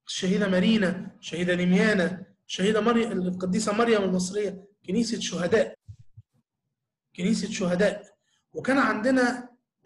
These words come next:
احتفالات للشهداء، آه، جماعية، زي مثلًا ما حصل مع شهداء أخميم، إنه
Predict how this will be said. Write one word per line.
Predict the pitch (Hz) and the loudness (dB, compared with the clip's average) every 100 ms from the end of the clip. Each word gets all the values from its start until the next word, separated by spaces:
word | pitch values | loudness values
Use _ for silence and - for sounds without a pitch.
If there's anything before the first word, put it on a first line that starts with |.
| 202 | -8
احتفالات | 180 - 202 214 214 254 254 254 - - - _ _ _ - | -8 -8 -6 -2 2 6 4 2 -4 -14 -18 _ _ _ -12
للشهداء، | 185 - 196 180 185 233 - - - _ _ _ _ _ _ | -6 -4 0 2 4 2 -2 -12 -20 _ _ _ _ _ _
آه، | - 170 165 160 | -6 -4 -4 -6
جماعية، | 160 185 185 180 214 185 180 | -2 2 2 4 2 0 -2
زي | 180 185 | 0 2
مثلًا | 208 214 | 2 2
ما | 180 175 - | 0 -2 -8
حصل | - 196 180 | -4 -2 -2
مع | 165 | -6
شهداء | - 180 180 190 | -2 0 0 -2
أخميم، | - 226 220 185 - _ _ _ 180 | -2 0 0 -2 -10 _ _ _ -2
إنه | 180 180 | 2 2